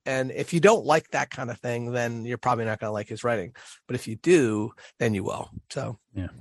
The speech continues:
Speaker 2: Cool.
Speaker 1: Anxious People. And I think there's a, a series coming out on Netflix or a, like, it seems like all this stuff they're turning into movies and, you
Speaker 2: Yeah,
Speaker 1: know,
Speaker 2: of
Speaker 1: series
Speaker 2: course.
Speaker 1: and all that.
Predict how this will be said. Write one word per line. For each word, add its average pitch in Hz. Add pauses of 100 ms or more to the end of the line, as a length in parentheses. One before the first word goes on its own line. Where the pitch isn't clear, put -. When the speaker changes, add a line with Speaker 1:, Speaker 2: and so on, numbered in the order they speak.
(380)
Speaker 2:
Cool. 120
Speaker 1:
Anxious 165
People. 170
And 175
I 208
think 269
there's 226
a, 180 (160)
a 160
series 240
coming 240
out 247
on 240
Netflix 233
or 123
a, 120 (380)
like, 147 (100)
it -
seems 202
like 143
all 120
this 117
stuff 110
they're 113
turning 117
into 113
movies 107
and, 120 (420)
you 98
Speaker 2:
Yeah, -
Speaker 1:
know, 117 (180)
Speaker 2:
of 101
Speaker 1:
series 107
Speaker 2:
course. 104
Speaker 1:
and 104
all 107
that. 104